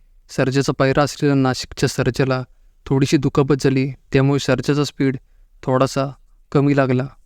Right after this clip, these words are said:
तर मित्रांनो, सर्जाचा पायरा असलेला नाशिकचा सर्जा देखील टॉपचाच नांदी आहे.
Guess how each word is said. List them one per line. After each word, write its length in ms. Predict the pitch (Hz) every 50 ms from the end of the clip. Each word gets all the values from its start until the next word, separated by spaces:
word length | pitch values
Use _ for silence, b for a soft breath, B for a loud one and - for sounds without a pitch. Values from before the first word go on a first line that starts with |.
| - - _ _ _ - _ _ _
तर 120 | - 139 143
मित्रांनो, 520 | 135 131 - - 143 139 139 135 135 139 143 - - -
सर्जाचा 460 | - - 147 131 131 131 143 135 147
पायरा 340 | 139 - 139 135 135 135 139
असलेला 460 | 135 123 - 151 139 135 135 131 131 139 - - - _ _ _ _ _ -
नाशिकचा 460 | 135 127 123 120 - 139 - - 147
सर्जा 300 | - - 135 131 127 139
देखील 380 | 131 143 131 - - 139 131 139 - _ - - _ _ _ _
टॉपचाच 380 | - 135 123 - - 151 135 147
नांदी 300 | 143 139 135 135 127 135
आहे. 240 | 131 127 123 123